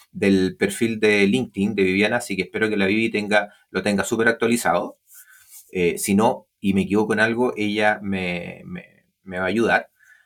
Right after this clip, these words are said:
Eh, ella es diseñadora industrial de la Universidad Nacional de Colombia y magíster en gestión cultural de la Universidad de Chile, con experiencia en temas de innovación social, dirección de proyectos y co-creación.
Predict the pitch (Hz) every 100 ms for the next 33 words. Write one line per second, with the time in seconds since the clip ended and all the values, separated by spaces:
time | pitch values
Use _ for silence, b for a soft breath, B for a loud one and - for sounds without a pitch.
0 | _ 104 98 95 95 95 123 117 110 98
1 | 101 95 107 123 139 107 101 98 107 123
2 | 143 123 104 98 92 - 101 101 98 -
3 | 92 90 87 92 95 - 85 107 107 85
4 | 104 127 101 87 123 - 107 101 98 98
5 | - 95 92 92 - 95 98 98 95 95
6 | 110 101 95 - 95 90 90 131 131 127
7 | 127 - 131 131 131 - 127 120 110 107
8 | b b - 110 107 98 98 95 98 98
9 | - 147 147 117 104 101 110 101 101 98
10 | 135 135 - 127 117 120 104 104 101 90